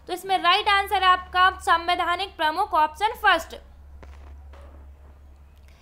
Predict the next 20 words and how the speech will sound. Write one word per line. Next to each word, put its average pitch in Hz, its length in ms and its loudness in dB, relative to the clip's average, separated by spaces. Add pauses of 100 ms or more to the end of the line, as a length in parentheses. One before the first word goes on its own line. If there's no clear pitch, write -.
(260)
नेक्स्ट 349 360 -2
है, 453 100 0
वर्तमान 415 640 2
में 370 240 -2
भारत 330 420 4
के 339 240 -4
नियंत्रक 381 680 -4 (140)
एवं 339 340 0 (340)
महालेखपाल 349 960 2 (280)
परीक्षक 330 500 -2 (360)
यानी 339 180 -6
सीएजी 330 1000 -2 (140)
कौन 269 300 -2
है? 320 240 -4 (640)
ऑप्शन 359 360 0
आपके 392 260 0
सामने 370 360 -2
है 370 300 0
राजीव 320 520 0
महर्षि, 320 720 -4